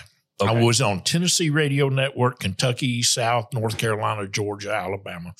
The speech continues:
Speaker 1: I had a hundred and thirty something stations all across the Southeast. And, uh,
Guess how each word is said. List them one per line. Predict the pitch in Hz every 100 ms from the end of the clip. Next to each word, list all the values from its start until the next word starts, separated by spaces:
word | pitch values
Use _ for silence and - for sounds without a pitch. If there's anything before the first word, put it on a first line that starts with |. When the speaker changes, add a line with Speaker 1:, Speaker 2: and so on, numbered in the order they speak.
| - - - -
Speaker 1:
I | 110
had | 117 104
a | 90
hundred | - 143 143 127
and | 123 113 104 101
thirty | - 123 117
something | 110 123 101
stations | - 107 95 87 104 98
all | 92
across | 95 - 98 -
the | 110
Southeast. | - - - - _ - - - - - _ _
And, | 113 95 92 87 95
uh, | 90 92